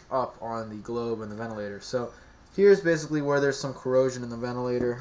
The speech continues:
Um, I'll give you an example. If you look inside there, you see there's,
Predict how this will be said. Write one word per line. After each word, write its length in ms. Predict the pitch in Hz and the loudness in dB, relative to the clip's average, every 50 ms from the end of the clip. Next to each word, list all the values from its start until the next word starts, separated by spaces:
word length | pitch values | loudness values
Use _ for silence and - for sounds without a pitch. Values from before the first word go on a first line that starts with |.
| - - | -8 -8
Um, 500 | 127 120 120 117 117 113 113 113 - - - - - - - - - - - - - - - - - - - - - - - - - - - - - - - - - - - - - - - - - - - - - - - - - - - - - - - - - - - - - - - - - - - - - - - - - - - - - - 135 131 | -2 0 0 0 0 0 -6 -8 -10 -12 -16 -20 -20 -20 -14 -10 -10 -8 -8 -8 -10 -12 -14 -14 -16 -18 -20 -20 -20 -20 -20 -20 -20 -20 -20 -20 -20 -20 -20 -20 -20 -20 -20 -20 -20 -20 -20 -20 -20 -20 -20 -20 -20 -20 -20 -18 -18 -18 -18 -20 -20 -20 -20 -20 -20 -20 -20 -20 -20 -20 -20 -20 -20 -20 -20 -20 -20 -20 -20 -20 -20 -20 -20 -20 -20 -20 -16 -12
I'll 80 | 123 | -8
give 160 | 117 127 120 | -4 -4 -4
you 40 | 120 | -4
an 60 | 123 | -4
example. 580 | 120 113 110 120 127 127 123 120 117 117 113 - - - - - - | -6 -4 0 2 2 2 2 0 -4 -8 -8 -8 -12 -20 -18 -14 -12
If 120 | 139 123 | -10 -8
you 60 | 127 | -4
look 340 | 135 143 151 151 - - - - - - - - - - - | 0 2 2 2 2 0 -12 -16 -20 -20 -20 -20 -20 -16 -14
inside 580 | 127 120 120 - - - 120 117 113 113 110 | -14 -12 -12 -8 -2 0 2 2 2 0 -4
there, 360 | 113 117 117 113 110 110 104 - - - - - - - - - - - - - | -6 -4 -4 -2 -4 -4 -8 -12 -16 -20 -20 -20 -20 -20 -20 -20 -20 -20 -20 -14
you 60 | - - | -10 -8
see 220 | - - 135 131 | -6 -4 -4 -2
there's, 340 | 123 123 120 113 - - | -2 -2 -2 -4 -6 -10